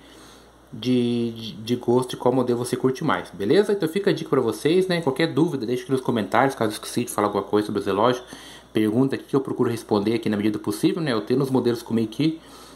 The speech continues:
eu posso dar uma olhadinha e tá tirando as dúvidas de vocês, beleza? Então um grande abraço, sucesso,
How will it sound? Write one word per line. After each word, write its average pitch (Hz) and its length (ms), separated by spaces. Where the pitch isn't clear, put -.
eu 139 80
posso 131 280
dar 127 60
uma 123 140
olhadinha 117 520
e 135 60
tá 135 140
tirando 131 260
as 120 80
dúvidas 123 220
de 120 60
vocês, 95 460
beleza? 143 440
Então 123 180
um 110 40
grande 135 220
abraço, 123 540
sucesso, 143 640